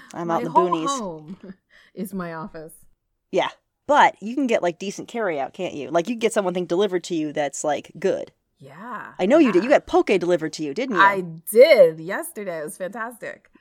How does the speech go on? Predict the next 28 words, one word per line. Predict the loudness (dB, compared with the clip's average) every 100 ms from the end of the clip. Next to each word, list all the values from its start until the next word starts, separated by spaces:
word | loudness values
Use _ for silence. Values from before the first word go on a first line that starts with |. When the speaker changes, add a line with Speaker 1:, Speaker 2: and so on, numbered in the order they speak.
| _ -10
Speaker 1:
Yeah. | -6 -6 -10 _ _ _ 2
I | 2
get, | 4 0 -2 -2
um, | 2 2 0 -8 -18 _ _ _ _ _ _
Papa | -4 -4 -2
John's | -2 -2 -4
pizza, | -12 -14 -14 -20 _ _ -6
period. | -4 0 0 2
Speaker 2:
<laughs> | 0 0 -10 -12 -16 -16 -20 -20 _ -20 _ _ _ _ _ _ _ _ _ _ _ -18 -16 -16 -16 -18 -20 -16
Yeah. | -12 -10
Speaker 1:
So, | -8 0 2 2 -2 _ _ -20
Speaker 2:
You |
know, | -20 -20 -8
Speaker 1:
it's | -4
Speaker 2:
you |
Speaker 1:
a | -2
Speaker 2:
win | -2
some, | 2
Speaker 1:
trade-off. | 2 4 2
Speaker 2:
you |
lose | 0 -2 -4
some, | -8 -8 -8
right? | -8 -10 -10 -8
<laughs> | -8 -8
Speaker 1:
<laughs> | -2 -2 2
Exactly. | 2 8 10 10 8 -4 -10 -14 -20 -20 -20 _ 2
<laughs> | 2 4 -2 -2 _ _ _ -20 -20 -20 -20 -20 _ _
Well, | -6 -6